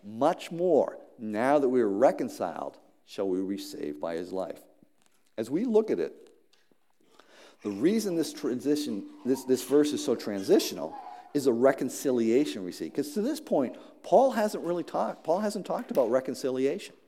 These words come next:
When Paul introduces reconciliation here, we now pass from being enemies of God, which we talked before,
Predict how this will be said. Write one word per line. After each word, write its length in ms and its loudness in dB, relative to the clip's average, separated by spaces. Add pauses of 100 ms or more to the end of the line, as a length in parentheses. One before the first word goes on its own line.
(1200)
When 140 2
Paul 460 6
introduces 680 2
reconciliation 1200 4
here, 460 -6 (260)
we 140 2
now 260 8
pass 400 2
from 220 -2
being 380 2
enemies 440 4
of 140 4
God, 320 8
which 180 4
we 80 -2
talked 300 4
before, 760 10